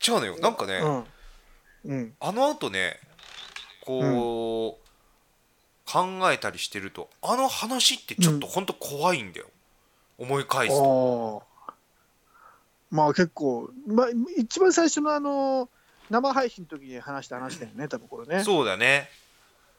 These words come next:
Speaker 2: うん。いや、だから、あの、まあ、これをまたね、ちょっと初めて今日聞く人とかいらっしゃるかもしれませんけど、お話ししますと、あの、まあ、これ私が実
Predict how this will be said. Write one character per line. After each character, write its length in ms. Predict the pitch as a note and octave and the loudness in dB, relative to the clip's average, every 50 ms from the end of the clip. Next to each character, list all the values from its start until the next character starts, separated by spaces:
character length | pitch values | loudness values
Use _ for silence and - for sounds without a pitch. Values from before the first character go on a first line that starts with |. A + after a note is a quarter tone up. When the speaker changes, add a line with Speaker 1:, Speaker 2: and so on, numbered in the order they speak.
| _ _ _ _ _ _ _ _ _ _ | _ _ _ _ _ _ _ _ _ _
Speaker 2:
う 100 | - C#3+ | -4 0
ん。 380 | C3+ C3 B2+ B2 A#2 A2+ G#2+ - - _ _ _ _ _ _ _ _ _ _ _ _ _ _ _ _ _ _ _ _ _ _ - - - _ - _ - - | 0 2 2 0 -2 -4 -8 -14 -20 _ _ _ _ _ _ _ _ _ _ _ _ _ _ _ _ _ _ _ _ _ _ -20 -20 -20 _ -20 _ 2 4
い 40 | A#3 | 6
や、 100 | A#3 A3+ | 8 8
だ 80 | A#3+ A3+ | 8 6
か 60 | A3 | 6
ら、 140 | G3 F3+ F3+ F#3 G#3 - | 4 2 0 -4 -10 -14
あ 80 | E3+ | -14
の、 400 | E3 E3 E3 D#3+ D#3+ D#3+ D#3 D#3 E3 | -12 -12 -12 -12 -12 -10 -12 -8 -2
ま 140 | F#3+ G3+ F#3 | 2 2 2
あ、 40 | E3+ | 2
こ 160 | E3 - F#3 | 2 2 2
れ 60 | G#3 G3+ | 4 4
を 40 | |
ま 120 | F#3+ G3 G3+ | 4 2 0
た 120 | G#3+ G#3+ | 0 0
ね、 120 | A#3+ C4+ B3+ | -2 -2 -2
ち 80 | - | -2
ょ 60 | G#3 | -4
っ 20 | F3 | -4
と 100 | - - | -4 -6
初 160 | F#3+ F#3+ A3 | -4 -4 -4
め 60 | G3 | -4
て 100 | D#3+ D3+ - | -4 -4 -4
今 140 | E3 D3+ C#3+ | -2 -4 -4
日 100 | - - | -4 -4
聞 20 | - | -6
く 80 | E3 | -6
人 140 | - - D#3 | -6 -6 -8
と 80 | D3 C3+ | -6 -4
か 100 | C3 C3+ | -2 0
い 40 | |
ら 80 | D3 D3+ | 0 0
っ 20 | |
し 80 | D3 - | 0 0
ゃ 40 | D3 | -2
る 60 | C#3+ | -2
か 80 | C3+ A#2+ | -2 -6
も 80 | A#2 | -8
し 100 | A#2 - | -6 -4
れ 60 | C3+ | -4
ま 120 | A#2+ B2 A#2+ | -4 -4 -6
せ 100 | B2 B2 | -10 -16
ん 60 | A#2+ | -16
け 80 | A#2 A2 | -14 -14
ど、 180 | A2+ G#2+ G#2+ _ _ _ _ _ _ _ _ _ _ _ _ _ - | -14 -14 -14 _ _ _ _ _ _ _ _ _ _ _ _ _ -2
お 80 | - D3 | 0 2
話 220 | D#3 D#3 D#3 D3 | 2 2 2 0
し 60 | - - | 0 -2
し 60 | D#3+ | 0
ま 140 | D3 C#3+ C3+ | 0 0 0
す 80 | - | -2
と、 220 | - - B2+ A2+ A2+ | -2 0 0 2 2
あ 80 | A#2+ | 0
の、 680 | A#2+ B2 A#2 A2+ A2 A#2 A#2 A2+ - - - - - - _ - - - | -2 -6 -10 -10 -10 -10 -10 -10 -10 -10 -10 -10 -12 -14 _ -20 -8 0
ま 120 | - B3 A#3+ | 2 4 4
あ、 40 | - | 6
こ 100 | - A3 | 6 6
れ 40 | |
私 340 | G#3+ A3+ A3 A3+ F#3+ - G#3+ | 6 8 6 4 2 4 2
が 80 | G#3 F3+ | 2 2
実 240 | D3 D#3+ F#3 F3 | 2 -2 -6 -8